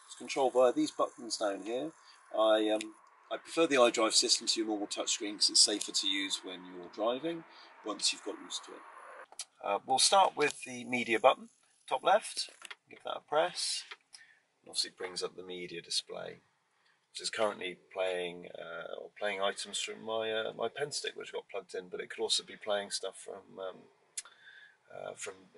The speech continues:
your auxiliary input or your Bluetooth connection to your phone.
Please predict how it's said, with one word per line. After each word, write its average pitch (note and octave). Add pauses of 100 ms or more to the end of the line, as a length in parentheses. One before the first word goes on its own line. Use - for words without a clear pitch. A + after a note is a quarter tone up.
(140)
your F2+
auxiliary F2+
input F2+
or F#2
your F2+ (120)
Bluetooth -
connection -
to -
your F2
phone. G2